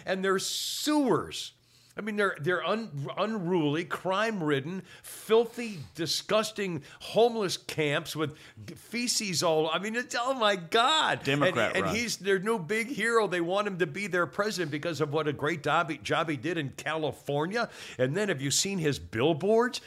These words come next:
Speaker 1: Now, I'm not a religious guy, although you and I are both ordained ministers. True, I'm the most dangerous minister in America, but still. Newsom has billboards in states like Florida and Texas and other places,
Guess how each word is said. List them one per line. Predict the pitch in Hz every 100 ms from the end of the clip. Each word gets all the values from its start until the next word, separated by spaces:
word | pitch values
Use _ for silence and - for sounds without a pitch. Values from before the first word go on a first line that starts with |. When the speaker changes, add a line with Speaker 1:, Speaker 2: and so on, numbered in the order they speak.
| - -
Speaker 1:
Now, | 208
I'm | 233
not | 202 170
a |
religious | 127 123 117 110 -
guy, | 156 185
although | 208 165 143
you | 139 135
and | 120
I | 120
are | 120
both | 135 120
ordained | 123 123 120 113 185
ministers. | 247 190 - 175 196
True, | - 165
I'm | 135 135
the | 117
most | 110 -
dangerous | 131 120 113 107
minister | 127 113 - 120
in | 107
America, | 190 233 156 - 139
but | 127 147
still. | - - 262 151 - - - - _ -
Newsom | 190 254 233 170
has | 160 160
billboards | - 214 240 147 147 147 139 - - 147
in | 151
states | 139 - 196 196 143 - 123
like | 135 131
Florida | - 151 160 156 151 147
and | 135 120
Texas | - 160 139 143 143 127
and | 117
other | 135 170 185
places, | - 117 110 135